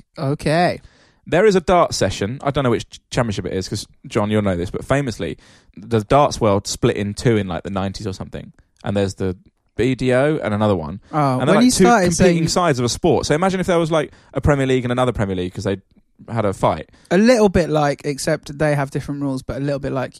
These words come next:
Speaker 1: rugby union and league, I
Speaker 2: Yeah, a bit like
Speaker 1: guess.
Speaker 2: rugby union and league, yeah. If it happened now, when
Speaker 1: Yeah.
Speaker 2: people care. And there's, you know, Twitter. Uh, anyway, Ali Pali darts event, you can, you pay, like, a flat fee, hundred and twenty quid,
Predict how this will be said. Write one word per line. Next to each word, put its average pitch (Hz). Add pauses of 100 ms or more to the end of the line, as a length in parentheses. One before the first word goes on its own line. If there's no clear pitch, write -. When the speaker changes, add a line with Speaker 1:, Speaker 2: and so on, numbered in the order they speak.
(180)
Speaker 1:
rugby 131
union 127
and 123
league, 131
I -
Speaker 2:
Yeah, 202
a 127
bit 214
like 170
Speaker 1:
guess. -
Speaker 2:
rugby 151
union 139
and 143
league, 107
yeah. 85 (240)
If -
it 113
happened 120
now, 107 (240)
when 143
Speaker 1:
Yeah. 120
Speaker 2:
people -
care. - (640)
And 98
there's, 92
you 107
know, 85 (220)
Twitter. - (640)
Uh, 110 (220)
anyway, 110 (560)
Ali 190
Pali 165
darts 151 (160)
event, 127
you 147
can, 135
you 143
pay, 180
like, 139
a -
flat -
fee, 117
hundred 107
and 98
twenty 80
quid, -